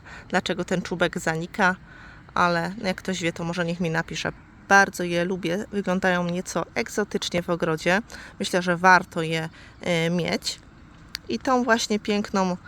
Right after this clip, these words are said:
ciekawą rośliną Was chcę pożegnać. Nie chcę, żeby przedłużać bardzo te filmy, a jednocześnie chcę też pokazać Wam dużą ilość roślin. Także zapraszam Was na kolejne moje filmy. Życzę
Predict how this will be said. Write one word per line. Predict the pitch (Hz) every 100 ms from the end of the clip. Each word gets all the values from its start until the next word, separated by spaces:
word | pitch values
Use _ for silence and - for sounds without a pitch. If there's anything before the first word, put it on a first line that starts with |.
| - - -
ciekawą | 170 220 233 185
rośliną | 165 - 175 170
Was | 170 175 -
chcę | - 156
pożegnać. | - 160 143 151 190 -
Nie | 196
chcę, | - 175
żeby | 175 165 - -
przedłużać | - 190 208 185 165
bardzo | 185 185 170
te | 165
filmy, | 165 214 208 190 - - -
a | 196 185
jednocześnie | 190 185 196 196 -
chcę | 196 190
też | 180 202
pokazać | - 190 170 208
Wam | 208 202
dużą | 180 190 185
ilość | 175 156 - -
roślin. | 220 220 - - - - - - - -
Także | 214 - 196
zapraszam | 190 214 220 214
Was | 190 180 -
na | 175
kolejne | 175 - 214 226 226
moje | 208 202 196
filmy. | - 190 190 185
Życzę | 214 - 190